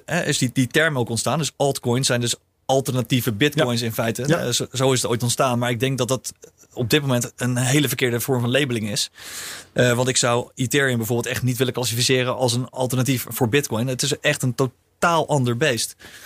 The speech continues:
Speaker 1: Ehm, en, ehm,
Speaker 2: Ja, sommige altcoins zijn een alternatief voor Ethereum.
Speaker 1: Ja, nou ja, goed, dat, dat, dat krijg je natuurlijk wel, hè. Je,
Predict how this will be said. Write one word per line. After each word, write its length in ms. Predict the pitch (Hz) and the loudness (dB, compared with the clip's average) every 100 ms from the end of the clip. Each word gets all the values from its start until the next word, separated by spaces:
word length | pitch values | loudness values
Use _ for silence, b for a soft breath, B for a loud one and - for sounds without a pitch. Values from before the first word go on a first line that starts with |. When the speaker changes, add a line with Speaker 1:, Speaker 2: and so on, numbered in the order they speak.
| B B - | B B -4
Speaker 1:
Ehm, 640 | 120 117 117 113 117 120 | 2 4 4 2 0 -2
en, 360 | 123 120 123 95 | -2 -2 -2 -2
ehm, 640 | 110 120 117 120 110 123 | 0 0 0 0 -2 0
Speaker 2:
Ja, 120 | 135 | 2
sommige 300 | 127 156 123 | 2 2 2
altcoins 420 | 151 123 139 117 - | 0 0 0 2 2
zijn 180 | 127 | 0
een 120 | 120 120 | 0 -2
alternatief 520 | 120 120 110 127 - | -2 -2 0 0 0
voor 240 | 120 110 | 0 -2
Ethereum. 580 | 127 - 156 101 101 82 _ _ _ _ _ - | 0 0 0 -2 -6 -12 _ _ _ _ _ 0
Speaker 1:
Ja, 200 | 156 123 | 2 2
nou 100 | 123 | 2
ja, 60 | 117 | 0
goed, 260 | 139 120 117 | -2 -4 -2
dat, 160 | 135 | -2
dat, 200 | 123 - | 0 -2
dat 220 | 104 107 - | -2 -4 0
krijg 200 | 110 104 | 0 2
je 60 | |
natuurlijk 260 | 104 110 104 | 0 0 2
wel, 260 | 113 139 | 2 2
hè. 120 | 139 143 | 0 0
Je, 420 | 120 113 113 | 0 0 -2